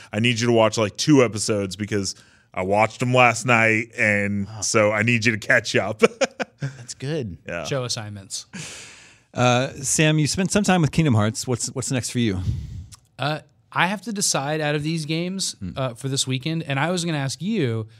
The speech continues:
Speaker 3: do I have to just play Far Cry five before I play this?
Speaker 4: You don't have to.
Speaker 1: I did not.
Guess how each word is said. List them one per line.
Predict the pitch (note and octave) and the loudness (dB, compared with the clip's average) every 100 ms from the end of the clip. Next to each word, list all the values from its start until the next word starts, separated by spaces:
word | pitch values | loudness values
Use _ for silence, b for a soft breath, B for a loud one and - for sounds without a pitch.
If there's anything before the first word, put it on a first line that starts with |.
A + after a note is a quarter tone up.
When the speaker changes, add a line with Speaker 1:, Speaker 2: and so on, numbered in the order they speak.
| b _ - - - | b _ -20 -20 -4
Speaker 3:
do | E3 | -2
I | F#3+ | 0
have | D#3+ D#3+ | 0 -2
to | F3 | -4
just | E3+ - | -6 -4
play | D3 | -6
Far | C3+ C3 | -4 -6
Cry | B2+ C3+ | -6 -6
five | B2 A2+ B2+ | -6 -8 -8
before | A#2+ A2 | -12 -12
I | G#2+ | -12
play | G2 G#2+ | -12 -10
this? | B2 | -4
Speaker 4:
You | G3+ | -2
don't | C3+ | 0
have | A2 C#3+ C#3 | 4 4 4
to. | - G#2+ G2 G2 | 2 4 2 2
Speaker 1:
I | A2+ E3 | 4 4
did | G3 C3 | 4 4
not. | C3+ B2+ | 0 -4